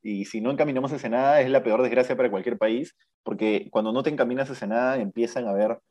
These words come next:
esas, esos surgimientos de grupos como por ejemplo la Resistencia, que pueden surgir desde el otro lado también, ¿no? Y la Resistencia sobre todo me preocupa a mí un montón porque estamos con todas las condiciones perfectas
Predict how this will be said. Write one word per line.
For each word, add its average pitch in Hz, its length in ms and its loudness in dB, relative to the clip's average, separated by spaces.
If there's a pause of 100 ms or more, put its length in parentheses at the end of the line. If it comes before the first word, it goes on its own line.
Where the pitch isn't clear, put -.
(440)
esas, 117 300 0
esos 123 220 0
surgimientos 117 540 -2
de 113 100 2
grupos 110 300 0
como 123 200 0
por - 120 -6
ejemplo 120 260 -4
la 120 80 2
Resistencia, 107 680 -4 (260)
que 117 100 -6
pueden 139 200 0
surgir 135 260 -4
desde 131 120 0
el 107 80 0
otro 120 140 2
lado 123 180 2
también, 98 460 -4
¿no? 98 120 -12
Y 113 40 -8
la 113 80 0
Resistencia 113 400 -2
sobre 120 220 0
todo 131 180 0
me 135 100 -6
preocupa 101 240 -4
a 127 40 -2
mí 127 80 -6
un 131 60 -8
montón 123 360 -4
porque 101 220 -6
estamos 156 380 -4
con 120 140 -6
todas 196 140 8
las 202 80 2
condiciones 180 400 0
perfectas 156 560 2